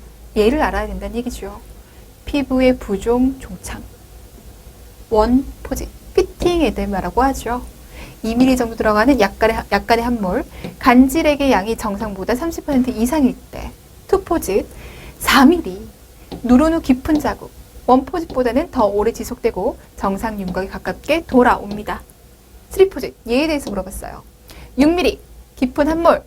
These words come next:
누른 후 수초 동안 그대로 있고 시진으로 피부 부종을 명확하게 알 수 있습니다. 시진으로 피부 부종을 명확하게 우리가 볼 수 있어요. 자, 포포지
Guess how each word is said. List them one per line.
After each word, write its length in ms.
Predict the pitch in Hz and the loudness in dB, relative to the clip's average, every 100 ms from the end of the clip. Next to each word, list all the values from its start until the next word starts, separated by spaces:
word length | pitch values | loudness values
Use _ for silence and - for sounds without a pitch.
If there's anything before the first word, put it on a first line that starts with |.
| - | -10
누른 280 | 220 240 254 | -4 2 2
후 220 | 320 392 403 | 2 -4 -6
수초 440 | - - - 392 | -16 -8 -4 -2
동안 260 | 320 311 302 | -2 -4 -2
그대로 280 | 247 220 | -2 0
있고 440 | 233 - 196 208 - - - - | 0 -4 -6 -6 -6 -14 -20 -8
시진으로 440 | - 359 349 294 294 | -2 -2 2 0 0
피부 420 | - 339 330 320 | -2 -2 0 -2
부종을 440 | 233 208 208 233 | -4 -6 -4 -4
명확하게 800 | 196 180 208 - 208 175 247 381 - - - _ - | -4 -6 -6 -10 -8 0 0 0 -6 -20 -20 _ 0
알 280 | 202 196 | 0 0
수 220 | 208 - 269 | -6 -4 -4
있습니다. 300 | 254 - - | -4 -8 -14
시진으로 520 | 269 294 277 196 285 | -8 -4 0 0 0
피부 220 | 311 285 | -4 -6
부종을 300 | 254 202 196 | -6 -8 -10
명확하게 600 | 185 175 - 220 185 277 311 | -8 -8 -8 -8 -2 -2 -2
우리가 180 | 220 180 | -8 -8
볼 180 | 175 196 | -6 -8
수 140 | 190 196 | -8 -12
있어요. 340 | - - 117 - - - - - - - - - | -16 -18 -20 -20 -20 -20 -20 -18 -18 -18 -20 -4
자, 220 | - 214 - - | 2 2 0 -10
포포지 1000 | - 370 370 - - 330 311 - 311 247 | -2 0 0 -2 -8 -4 -4 -2 -2 -2